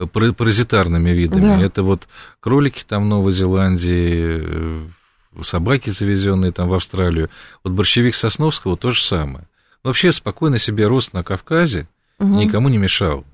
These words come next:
Speaker 1: и он был локализован. Э, своя разновидность была на Камчатке, там он раза в три ещё больше, и тоже, в общем-то, никому не мешал.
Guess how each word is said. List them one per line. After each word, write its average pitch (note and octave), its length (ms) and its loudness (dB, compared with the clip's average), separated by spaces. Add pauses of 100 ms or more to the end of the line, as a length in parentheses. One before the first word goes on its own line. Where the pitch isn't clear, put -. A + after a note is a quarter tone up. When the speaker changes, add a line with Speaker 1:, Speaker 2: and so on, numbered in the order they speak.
Speaker 1:
и F#2 180 -2
он G#2 140 2
был G#2+ 100 2
локализован. G2 760 0 (480)
Э, E2 320 0
своя A2+ 280 2
разновидность F#2 600 2
была F2 260 0
на E2+ 100 0
Камчатке, D#3 560 -2
там F#2 140 -2
он E2+ 280 -2
раза E2+ 280 0
в - 80 -20
три F#2 140 0
ещё E2 260 -2
больше, E2+ 440 -4 (400)
и F2 60 -10
тоже, A#2 280 2
в G2+ 60 0
общем-то, F#2 360 -4
никому G2 300 0
не F#2+ 100 2
мешал. - 420 -2